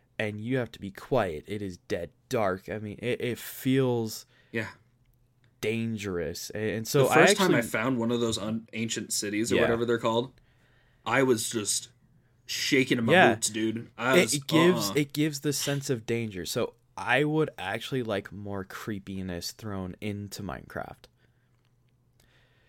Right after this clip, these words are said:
Speaker 2: I think the last time I was just as terrified was, like, when they added Ewok
Speaker 1: Yeah.
Speaker 2: Hunt to Battlefront two.
Speaker 1: <laughs> Whoa. Man.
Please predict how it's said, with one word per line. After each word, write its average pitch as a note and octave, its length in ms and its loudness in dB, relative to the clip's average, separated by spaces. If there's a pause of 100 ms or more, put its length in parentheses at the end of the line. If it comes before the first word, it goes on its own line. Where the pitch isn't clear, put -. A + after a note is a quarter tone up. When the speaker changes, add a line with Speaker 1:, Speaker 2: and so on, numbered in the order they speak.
(1300)
Speaker 2:
I - 40 -10
think A#3 200 -2
the A#3+ 60 0
last B2+ 240 2
time B2+ 180 0
I A2 80 0
was A2 140 -4 (800)
just A#2+ 300 0
as A2+ 100 -2
terrified A2 520 -2
was, G2 160 -2
like, G2+ 240 -6
when A2+ 120 -4
they F#2+ 120 -6
added A2 360 -4
Ewok A2+ 360 0
Speaker 1:
Yeah. C#3 240 8
Speaker 2:
Hunt C#3+ 100 -2
to G#2 100 -4
Battlefront G#2 580 4
two. - 220 4 (840)
Speaker 1:
<laughs> F#3+ 320 4 (480)
Whoa. D3 360 12 (800)
Man. A#2+ 680 2